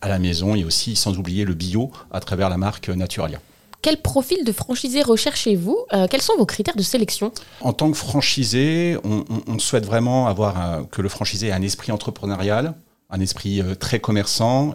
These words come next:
Speaker 1: et qui puisse aussi faire évoluer son équipe. C'est très important, le côté managérial. Quel que soit le profil,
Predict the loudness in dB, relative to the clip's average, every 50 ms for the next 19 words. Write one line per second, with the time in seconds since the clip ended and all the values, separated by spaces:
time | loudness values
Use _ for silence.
0 | -6 -8 -8 -8 -6 -6 -8 -10 -10 -6 -2 -2 0 0 0 0 -2 -2 -4 -6
1 | -6 -4 -2 0 0 0 0 0 0 0 0 -2 -2 -4 -8 -14 -16 -18 _ _
2 | _ -10 -10 -6 -4 -2 -2 0 -2 -2 -4 -6 -6 -6 -6 -6 -6 -6 -4 -2
3 | 0 2 2 2 2 0 0 -2 -2 -4 -4 -6 -10 -12 -18 -20 -20 -20 -20 -20
4 | -20 -20 -20 -20 -20 _ -6 -4 -4 -2 -2 -2 -2 2 4 6 6 6 6 4
5 | 2 2 0 -2 -2 -2 -2 0 2 2 4 4 4 2